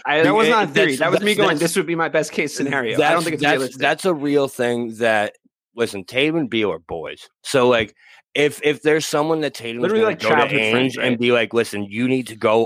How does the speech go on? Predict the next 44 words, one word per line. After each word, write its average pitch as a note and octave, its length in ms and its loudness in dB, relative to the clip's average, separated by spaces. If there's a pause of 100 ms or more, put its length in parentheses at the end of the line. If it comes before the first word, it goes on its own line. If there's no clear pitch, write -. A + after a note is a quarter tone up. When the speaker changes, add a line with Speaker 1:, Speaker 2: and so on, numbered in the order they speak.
Speaker 2:
all G2+ 320 4
in G#2+ 280 0 (220)
to B2 120 -4
get G#2 320 0
this A2+ 200 0
dude A2+ 300 -2
here," G#2 400 0 (560)
it's G#2+ 180 -2
Bradley F2 360 -4
Beal. D#2 280 -14 (240)
That's C#3 300 0
the D3+ 100 -2
guy C3+ 240 2
he's B2 380 -2
gonna B2+ 200 -2
go A#2 260 2
and G#2+ 100 -4
vouch G2+ 240 0
for A2+ 240 0
it A2 40 0
and G#2+ 100 -6
say, G#2 180 0
"This G2+ 260 -6
is A#2 80 -10
the G#2+ 80 -12
guy G2 180 2
that's F#2+ 140 -4
gonna F#2+ 180 -8
take F2+ 220 -6
us F#2+ 120 -10
over E2+ 180 -2
the E2+ 100 -12
top." B2 340 0 (300)
Not A2 200 2
sure A2+ 180 2
what A#2 100 4
it's A2 80 -2
gonna G#2+ 180 2
take G#2 220 -2
to - 60 -14
Speaker 1:
Hundred - 60 -10
percent. - 20 -6
Speaker 2:
get A2+ 160 2
him, A2 140 -2